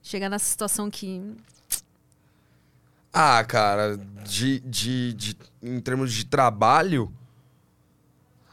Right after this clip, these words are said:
Speaker 1: É, de
Speaker 2: Ah,
Speaker 1: numa
Speaker 2: s-,
Speaker 1: forma geral, assim, na
Speaker 2: na realidade,
Speaker 1: vida.
Speaker 2: aconteceu comigo da pessoa não conseguir enxergar o potencial em mim.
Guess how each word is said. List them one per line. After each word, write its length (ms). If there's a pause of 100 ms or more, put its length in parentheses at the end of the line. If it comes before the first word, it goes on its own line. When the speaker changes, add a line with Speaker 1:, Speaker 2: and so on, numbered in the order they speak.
(100)
Speaker 1:
É, 80
de 80
Speaker 2:
Ah, 60
Speaker 1:
numa 320
Speaker 2:
s-, 80
Speaker 1:
forma 260
geral, 440
assim, 420 (360)
na 140
Speaker 2:
na 160
realidade, 400
Speaker 1:
vida. 120
Speaker 2:
aconteceu 320
comigo 320
da 140
pessoa 340
não 100
conseguir 320
enxergar 360
o 60
potencial 540
em 40
mim. 260